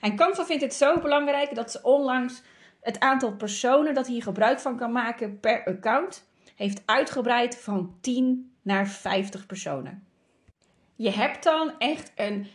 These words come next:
hele sterke marketingtool in de handen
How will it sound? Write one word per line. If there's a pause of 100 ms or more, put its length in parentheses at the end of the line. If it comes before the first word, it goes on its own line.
(140)
hele
sterke
marketingtool
in
de
handen